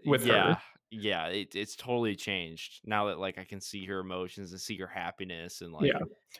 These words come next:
Speaker 1: And
Speaker 2: while we're
Speaker 1: so
Speaker 2: go-, while we're going on the, the cruise and she's cranking Disney music, <laughs>
Speaker 1: <laughs>
Speaker 2: like
Speaker 1: I will,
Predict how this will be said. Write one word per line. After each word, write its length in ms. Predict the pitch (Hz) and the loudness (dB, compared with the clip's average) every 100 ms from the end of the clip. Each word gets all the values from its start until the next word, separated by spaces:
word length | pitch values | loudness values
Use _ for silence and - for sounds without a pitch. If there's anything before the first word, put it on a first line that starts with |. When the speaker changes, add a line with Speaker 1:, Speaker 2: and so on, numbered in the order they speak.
| - | 0
Speaker 1:
And 140 | 160 170 | 4 8
Speaker 2:
while 100 | 208 | 8
we're 60 | |
Speaker 1:
so 60 | 175 | 8
Speaker 2:
go-, 120 | 117 - _ - | 4 0 _ -2
while 160 | 110 | 2
we're 160 | 110 104 | 2 2
going 180 | 110 107 | 2 2
on 100 | 104 | 0
the, 180 | 101 90 - | -2 -4 -12
the 120 | 110 | -8
cruise 500 | 104 - 120 110 107 | -8 -4 0 0 0
and 80 | 104 | -6
she's 180 | - 104 - | -10 -10 -10
cranking 600 | - 127 120 117 110 107 | -2 2 2 0 -4 0
Disney 400 | 113 104 107 104 | 0 0 -2 -2
music, 540 | 104 101 92 101 101 - 120 123 | -4 -4 -4 -2 -2 4 6 6
<laughs> 140 | 127 | 4
Speaker 1:
<laughs> 160 | 120 156 | 2 6
Speaker 2:
like 840 | 131 135 147 - 170 143 143 139 - 214 196 | 6 6 2 2 0 2 2 0 -4 -4 2
Speaker 1:
I 120 | 180 | 4
will, 420 | 214 202 - - | 6 4 2 -4